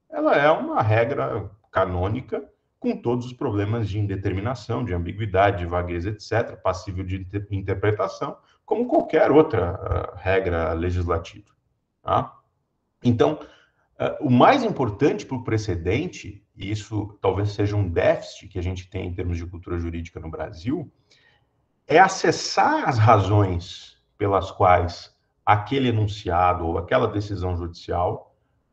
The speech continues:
ah, foi proferida, né?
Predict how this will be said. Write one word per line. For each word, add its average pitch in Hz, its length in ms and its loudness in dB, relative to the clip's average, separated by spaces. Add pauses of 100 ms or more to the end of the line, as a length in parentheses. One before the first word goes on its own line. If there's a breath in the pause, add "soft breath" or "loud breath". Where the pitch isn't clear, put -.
ah, 107 240 -2
foi - 220 0
proferida, 98 640 -6 (1800)
né? 98 320 0